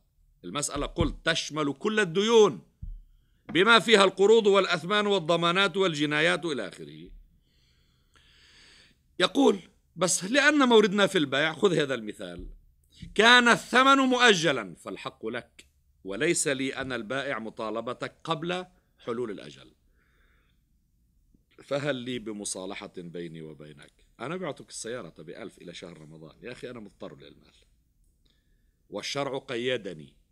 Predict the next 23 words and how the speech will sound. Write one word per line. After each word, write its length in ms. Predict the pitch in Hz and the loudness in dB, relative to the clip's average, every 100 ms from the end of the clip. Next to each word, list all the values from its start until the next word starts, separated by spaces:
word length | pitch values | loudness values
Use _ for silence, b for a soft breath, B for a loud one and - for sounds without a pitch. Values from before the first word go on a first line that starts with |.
| _ _ _ | _ _ _
أنا 160 | 80 60 64 _ | -20 -20 _ _
لا، 120 | 57 | -20
الشرع 300 | - 98 85 _ | -20 -20 -20 _
قيدني 400 | 76 101 92 - _ | -16 -14 -14 -20 _
قبل 220 | 117 85 | -14 -12
شهر 220 | - 92 82 | -14 -14 -14
رمضان، 340 | 87 117 101 | -14 -14 -12
لا 80 | 143 | -10
يجوز 300 | 151 139 110 | -10 -12 -14
لي 80 | 95 | -16
مطالبتك، 720 | 85 82 80 _ 82 _ _ _ _ _ _ _ _ _ b b b b b b b b b | -16 -20 -20 _ -20 _ _ _ _ _ _ _ _ _ b b b b b b b b b
فهل 240 | - 160 208 | -2 2 2
لي 140 | 208 | 2
من 120 | 180 | 0
مصالحة 580 | 160 151 151 143 139 131 | 0 0 0 -2 -4 -6
بيني 420 | 123 110 104 101 95 | -8 -4 -4 -4 -10
وبينك؟ 520 | 87 87 85 80 147 | -12 -14 -14 -14 -4
يا 160 | 160 | -4
أخي 160 | 139 127 | -4 -8
أن 280 | 101 139 - | -8 -10 -10
تعطيني 540 | 117 95 135 117 98 | -10 -10 -8 -8 -8
الآن 460 | 95 - 127 143 - | -12 -4 -4 -4 -10
تسعمائة، 480 | 117 71 69 - | -12 -12 -18 -20